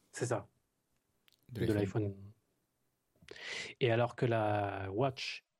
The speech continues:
Speaker 1: classique, c'est de l'acier inoxydable.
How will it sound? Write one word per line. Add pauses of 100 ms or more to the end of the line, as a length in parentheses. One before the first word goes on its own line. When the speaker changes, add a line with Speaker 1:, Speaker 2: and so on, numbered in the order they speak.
(180)
Speaker 1:
classique, (340)
c'est
de
l'acier
inoxydable.